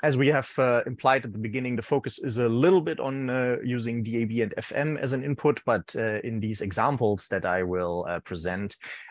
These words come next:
um, we also will look at it a bit broader, uh, anything where, any sort of application where,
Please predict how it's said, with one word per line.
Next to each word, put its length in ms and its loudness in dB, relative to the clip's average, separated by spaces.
um, 340 -2
we 260 -2
also 260 -2
will 140 0
look 140 0
at 100 2
it 140 -2
a 40 -4
bit 160 -2
broader, 480 2
uh, 240 0
anything 560 -6
where, 520 2
any 160 -2
sort 220 -4
of 80 -6
application 800 -2
where, 460 0